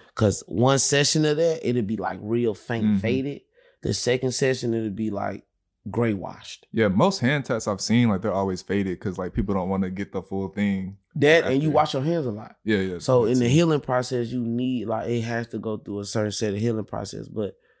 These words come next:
Speaker 1: you washing your hands, you know, day in and day out. So yeah, you gonna have to go two, three times to get that touched up. But that look, that look pretty great.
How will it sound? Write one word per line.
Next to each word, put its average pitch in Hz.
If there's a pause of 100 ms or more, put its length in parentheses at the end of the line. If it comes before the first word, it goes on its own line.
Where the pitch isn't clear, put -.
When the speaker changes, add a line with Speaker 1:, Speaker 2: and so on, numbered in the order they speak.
(360)
Speaker 1:
you 147
washing 143
your 135
hands, 135
you 120
know, 113 (260)
day 123
in 120
and 104
day 117
out. 113
So 107
yeah, 107
you 120
gonna 117
have 120
to 110
go 110
two, 113
three 104
times 104
to 98
get 92
that 92
touched 101
up. - (840)
But 131 (540)
that 117
look, 113
that 107
look 110
pretty 104
great. 110